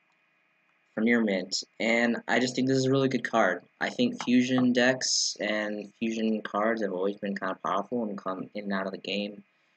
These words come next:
And you never really know when Konami's gonna bust out some pretty sick fusion monsters, so I think this card will eventually find its way back in the meta, like most things. Uh, everything has its time and its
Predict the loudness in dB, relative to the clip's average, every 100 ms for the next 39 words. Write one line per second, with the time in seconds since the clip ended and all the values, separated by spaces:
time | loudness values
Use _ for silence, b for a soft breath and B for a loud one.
0 | _ _ -2 2 6 6 6 6 4 2
1 | 0 -2 -2 -2 -2 -2 -2 -4 0 0
2 | 0 -6 -6 -4 -2 -2 -4 -6 -12 -12
3 | -10 -10 -8 -6 -4 -4 -4 -6 -4 -4
4 | -4 -4 -8 -10 -2 0 2 2 0 -2
5 | b b _ -4 -2 0 0 0 0 -2
6 | -4 -2 -2 0 -2 -4 -6 -2 0 0
7 | 0 -4 -6 -10 -10 -6 -2 0 -2 -6
8 | -16 _ _ _ _ _ -10 -8 -6 -8
9 | -8 -8 -8 -10 -12 -10 -10 -10 -14